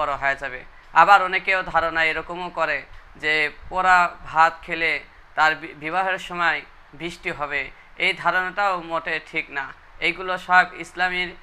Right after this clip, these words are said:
ভিত্তিহীন একটি ধারণা, বানোয়াট একটি ধারণা, নিজে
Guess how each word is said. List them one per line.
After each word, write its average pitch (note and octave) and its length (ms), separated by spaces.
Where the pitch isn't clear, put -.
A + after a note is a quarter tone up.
ভিত্তিহীন E3+ 460
একটি E3+ 180
ধারণা, D#3+ 300
বানোয়াট E3+ 420
একটি D3+ 160
ধারণা, D#3+ 300
নিজে D#3 200